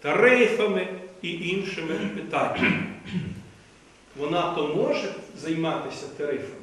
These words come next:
І зараз як загне такі тарифи для церкви, що ми не даємо собі ради. І що тоді? Держава втручається, вона втручається не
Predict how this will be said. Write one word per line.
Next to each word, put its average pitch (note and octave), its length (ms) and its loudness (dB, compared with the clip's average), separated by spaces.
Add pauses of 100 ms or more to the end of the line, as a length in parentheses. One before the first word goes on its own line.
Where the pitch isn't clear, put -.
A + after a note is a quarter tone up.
(960)
І D#3 100 -4
зараз F#3+ 420 6
як F#3 200 2
загне E3 360 2
такі A3 280 -2
тарифи F3+ 420 2
для - 180 -2
церкви, - 440 2
що - 180 -6
ми D#3+ 100 -2
не E3 220 -2
даємо D3 380 -2
собі D3 300 -6
ради. - 340 0 (1500)
І - 40 -20
що - 180 -8 (100)
тоді? B2+ 400 -8 (2500)
Держава F3 680 2
втручається, F#3 1120 -2
вона C#3 240 -2
втручається - 720 -2
не B2+ 160 -6